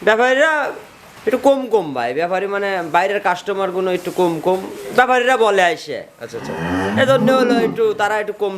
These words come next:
Speaker 1: চাহিদা টানতেছে, কিন্তু আমি দেশে গরু বেচতেছি, খুব বেচতেছি।
Speaker 2: আচ্ছা, মোটামুটি বাজার কেমন দেখতেছেন বকুল ভাই? সত্যি বলুন।
Speaker 1: বাজার ভাই, সত্যকর কথা বললে, রমজান মাস মিথ্যা কথা বলে লাভ নাই।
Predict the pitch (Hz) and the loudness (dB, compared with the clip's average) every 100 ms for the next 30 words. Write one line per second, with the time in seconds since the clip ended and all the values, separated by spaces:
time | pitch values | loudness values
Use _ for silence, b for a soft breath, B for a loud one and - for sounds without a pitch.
0 | - - 190 208 208 202 185 185 185 180 | -8 0 0 2 -2 0 -2 -2 -10 -8
1 | 240 269 - 254 277 269 240 220 247 220 | -8 -8 -10 0 0 2 0 0 0 2
2 | 196 175 - 151 143 180 147 131 - - | 0 -4 -6 -10 -8 -6 -2 -4 -2 -8
3 | 95 113 135 165 180 214 214 202 190 190 | -4 0 4 4 4 2 4 4 4 4
4 | 202 196 180 180 196 185 175 170 165 156 | 2 2 2 2 0 0 -6 -8 -14 -14
5 | 120 95 110 110 101 101 156 147 202 220 | -18 -16 -18 -14 -14 -10 -8 2 2 4
6 | 240 240 247 233 202 233 247 247 240 - | 4 4 2 -2 0 0 0 -2 -10 -14
7 | _ _ _ - - 247 247 247 247 240 | _ _ _ -14 -2 -2 2 2 2 2
8 | 262 226 240 233 233 233 226 226 220 214 | 0 2 0 2 2 2 2 2 0 -2
9 | 208 208 233 233 208 202 202 196 185 185 | -4 -2 0 2 2 2 2 2 0 -2
10 | 185 185 | -4 -4